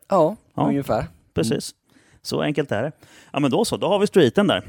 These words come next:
Speaker 2: Det är,
Speaker 1: Mm.
Speaker 2: det är lillebrorsan.
Speaker 1: Det är lill-, lilla killen, lillebror
Speaker 2: Ja.
Speaker 1: det, ja. Mm.
Speaker 2: Men sen, eh, men sen var du inte helt riktigt nöjd med det där ändå ju.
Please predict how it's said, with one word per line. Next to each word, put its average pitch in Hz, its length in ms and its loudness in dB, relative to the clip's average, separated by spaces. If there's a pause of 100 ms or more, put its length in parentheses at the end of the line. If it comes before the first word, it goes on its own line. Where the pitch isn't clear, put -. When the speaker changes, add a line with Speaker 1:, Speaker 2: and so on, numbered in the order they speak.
Speaker 2:
Det - 140 -6
är, 175 60 -2
Speaker 1:
Mm. 190 200 -4
Speaker 2:
det 190 100 2
är 202 40 -2
lillebrorsan. 147 520 -2 (180)
Speaker 1:
Det 151 240 -2
är 170 40 -2
lill-, 143 320 0
lilla 120 240 -2
killen, 92 280 -8
lillebror 101 300 -4
Speaker 2:
Ja. - 60 -8
Speaker 1:
det, 92 80 -6
ja. 82 80 -10
Mm. - 360 -20
Speaker 2:
Men 156 100 -4
sen, 190 300 -2
eh, 196 320 -2 (540)
men 127 420 -12
sen 196 180 -4
var 208 140 0
du 185 60 0
inte 190 160 -6
helt 170 460 -8
riktigt 180 340 -4
nöjd 160 220 0
med 175 140 -2
det 151 60 0
där 143 60 0
ändå 156 260 0
ju. - 80 -6